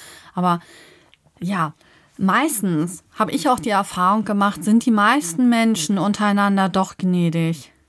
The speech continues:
Wenn's nicht gerade, äh, in Social Media ist, ich meine, da flippen die alle aus, ich weiß auch nicht. Aber sonst sind die Menschen eigentlich untereinander viel netter und man muss sich wundern, wie viele positive und schöne Dinge den anderen an einem auffallen,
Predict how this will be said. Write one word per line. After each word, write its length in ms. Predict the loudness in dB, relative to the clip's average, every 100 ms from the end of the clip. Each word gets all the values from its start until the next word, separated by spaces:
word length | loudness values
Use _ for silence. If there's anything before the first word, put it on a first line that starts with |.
| _ _
Wenn's 200 | -6 -4
nicht 140 | -4 -2
gerade, 720 | 0 0 -4 -8 -10 -6 -6
äh, 20 |
in 80 | -6
Social 380 | -6 -6 -4 0
Media 300 | 0 0 -2
ist, 200 | -4 -6
ich 140 | -8
meine, 140 | -4 -4
da 100 | -4
flippen 280 | -6 -2 -2
die 60 |
alle 180 | -2 -2
aus, 260 | -4 -6 -8
ich 100 | -10
weiß 140 | -8
auch 80 | -6
nicht. 200 | -6 -6 -14 -20 -20 -20 -14 -6
Aber 280 | -2 -2 -4 -12 -20 -4
sonst 460 | 0 2 0 -2 _ _
sind 180 | -2 0
die 60 |
Menschen 420 | 2 0 -2 -2
eigentlich 380 | -2 -2 -4 -4
untereinander 720 | 0 0 0 -2 -2 0 0
viel 400 | -2 0 4 6
netter 600 | 6 4 0 -2 0 0 0
und 200 | -2 -4 -12 -20 -20 _ _ _ 2
man 160 | 4
muss 180 | 6 4
sich 220 | 0 0
wundern, 440 | 0 2 4 2 0
wie 100 | -2
viele 480 | -4 -2 0 2 0
positive 960 | -4 -12 -2 0 0 -2 -2 -2 0
und 160 | 0 -2
schöne 480 | -4 0 4 4 4
Dinge 500 | 0 0 2 0 -2
den 240 | -4 -2
anderen 400 | 0 2 2 2
an 180 | 0 0
einem 120 | 0
auffallen, 720 | -2 -4 -6 -4 -2 -2 -4